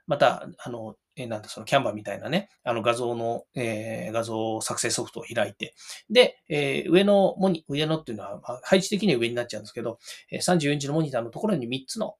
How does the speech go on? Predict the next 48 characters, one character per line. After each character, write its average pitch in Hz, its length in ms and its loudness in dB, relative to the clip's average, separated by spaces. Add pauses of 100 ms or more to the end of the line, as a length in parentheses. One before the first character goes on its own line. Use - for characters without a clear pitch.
え 120 140 0
ー、 110 40 0
ウ 113 40 0
ィ 117 100 -2
ン 117 40 -6
ド 110 100 -6
ウ 110 40 -6
を 110 40 -10
開 107 220 -6
い - 40 -16
て、 - 200 -16 (240)
で、 147 520 4
え - 40 -2
ー、 120 60 -6
メ 120 240 4
ー 113 40 0
ル、 110 280 0
そ - 120 -8
れ - 80 -6
か 151 100 0
ら、 156 240 4 (220)
え 113 640 -6
ー、 110 40 -14
ま 113 100 -6
あ、 - 40 -2
Excel 110 400 -6
と 107 80 -12
か 110 100 -4
ワ 104 140 0
ー - 20 -2
ド 107 60 -8
み 110 100 -10
た 113 100 -6
い 107 60 -6
な 107 60 -8
も 139 120 2
の 180 160 4
を、 - 80 -14 (360)
で、 139 200 -2
ア 123 80 -4
プ - 80 -10
リ - 120 -12
処 120 80 -2
理 107 80 -6
す 107 140 -12
る 101 80 -10
も 98 140 -8
の、 104 160 -8